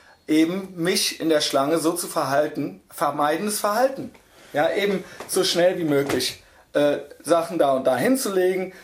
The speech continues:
so schnell wie möglich einzupacken, die Tür, t-, die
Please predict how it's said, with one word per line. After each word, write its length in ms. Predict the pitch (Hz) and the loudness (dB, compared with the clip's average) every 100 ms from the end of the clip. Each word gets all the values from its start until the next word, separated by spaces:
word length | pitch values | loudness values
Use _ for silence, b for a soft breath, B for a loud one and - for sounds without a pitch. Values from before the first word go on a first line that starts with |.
| B B | B B
so 180 | 170 160 | -2 0
schnell 280 | 165 160 | 2 0
wie 80 | 156 | 2
möglich 400 | 147 135 135 127 | 0 0 -2 -2
einzupacken, 840 | 185 202 - 175 165 180 170 - - | -2 -2 -4 -2 -2 -4 -8 -10 -8
die 120 | 165 | -8
Tür, 280 | 165 190 175 - - _ | -6 -2 -2 -4 -18 _
t-, 240 | - 214 - - | -4 -4 -4 -6
die 300 | 156 156 160 | 0 2 0